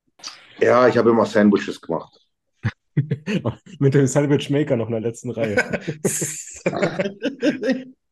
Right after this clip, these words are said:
Speaker 1: Nein, schon, schon so vom Frühstück. Also die hab ich da mitgenommen.
Speaker 2: Ja.
Speaker 1: Ja. <laughs>
Speaker 3: Aber Jogginghose war bei mir auch immer Standard in der Schule. Ich hab nie einen gesehen, eine Jeans anzuziehen. Das war mir viel zu lästig.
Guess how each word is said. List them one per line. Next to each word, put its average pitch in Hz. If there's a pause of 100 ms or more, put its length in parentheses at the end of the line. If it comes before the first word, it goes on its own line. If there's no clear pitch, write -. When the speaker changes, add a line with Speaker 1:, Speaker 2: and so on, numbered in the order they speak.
(280)
Speaker 1:
Nein, 127
schon, 135
schon 131
so 120
vom 113
Frühstück. 107 (200)
Also 95
die 98
hab 95
ich 85
da 95
mitgenommen. 85 (300)
Speaker 2:
Ja. 107
Speaker 1:
Ja. 82 (1120)
<laughs> - (640)
Speaker 3:
Aber 117
Jogginghose 202
war 180
bei 165
mir 170
auch 147
immer 165
Standard 151
in 120
der 117
Schule. 117 (240)
Ich -
hab 123
nie 180
einen 180
gesehen, 156
eine 147
Jeans 165
anzuziehen. 123
Das 120
war 123
mir 120
viel 151
zu 139
lästig. 120